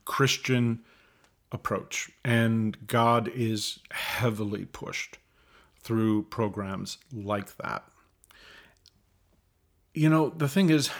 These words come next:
there is no practical reason for judges to send drug-addicted prisoners to religious addiction recovery programs. There's no need for that,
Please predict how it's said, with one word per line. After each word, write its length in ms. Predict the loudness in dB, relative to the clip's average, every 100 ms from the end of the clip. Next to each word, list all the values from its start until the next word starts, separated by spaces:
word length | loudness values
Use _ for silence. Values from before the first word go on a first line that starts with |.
| -14 -4
there 140 | 2 4
is 240 | 4 2
no 200 | 4 4
practical 840 | 2 0 0 0 -6 -2 0 2 -2
reason 680 | -2 2 2 0 -6 -10 -10
for 240 | -2 0
judges 560 | 0 0 0 0 -2 -2
to 140 | -2
send 520 | -2 -2 -2 -2 -6
drug-addicted 880 | 0 2 2 -2 -4 -4 -4 -6 -6
prisoners 500 | -4 -4 -2 -4 -6
to 320 | -4 -2 -2 -4 -14 -12 -2
religious 560 | 0 2 2 0 -2 -8 _ _ -2
addiction 760 | -2 0 -2 -2 -4 -2 -4 -8
recovery 640 | -8 -2 -2 0 -4 -6 _ _ _ _
programs. 640 | 0 0 0 -6 -8 -14 -16 _ _ -20 -20 -2
There's 220 | 0 2
no 260 | 4 2 2
need 300 | 2 4 2
for 120 | -2
that, 260 | -4 -6